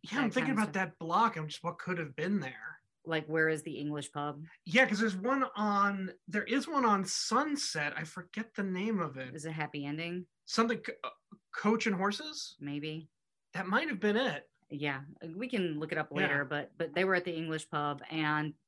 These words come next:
Speaker 2: by the time that they arrived at Cass's house, Mama Cass had passed out in the back seat.
Speaker 1: Oh, jeez.
Speaker 2: Getting her out was not gonna be an easy job. They tried to remove her, and after some heaving from Dusty and Lee, who were not entirely sober themselves,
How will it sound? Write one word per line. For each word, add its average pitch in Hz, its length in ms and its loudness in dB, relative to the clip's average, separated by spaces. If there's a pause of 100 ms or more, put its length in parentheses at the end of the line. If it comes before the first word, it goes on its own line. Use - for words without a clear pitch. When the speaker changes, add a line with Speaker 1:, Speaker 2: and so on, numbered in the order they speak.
(180)
Speaker 2:
by 185 180 4
the 190 80 2
time 330 440 -2
that 247 120 2
they 214 160 2
arrived 170 480 4
at - 80 -18
Cass's 156 440 -2
house, 156 680 2
Mama 311 240 8
Cass 190 360 6
had 160 120 -6
passed 147 380 -2
out 139 180 0
in - 60 -8
the 147 80 -6
back 135 240 -2
seat. 139 320 -8 (100)
Speaker 1:
Oh, 160 40 -6 (100)
jeez. 120 320 -14 (100)
Speaker 2:
Getting 214 260 4
her 185 140 6
out 165 140 4
was 160 100 -6
not 151 180 -2
gonna 151 140 -8
be 147 140 -4
an 139 80 -6
easy 139 240 -8
job. 131 420 -4
They 170 120 0
tried 220 240 4
to 196 80 2
remove 175 300 4
her, 143 300 -2
and 170 180 2
after 185 240 2
some 165 220 -4
heaving 175 760 0
from 160 500 2
Dusty 165 400 0
and 151 120 -2
Lee, 151 260 0
who 147 260 -6
were 156 140 -2
not 208 280 4
entirely 202 440 2
sober 190 280 0
themselves, 165 760 0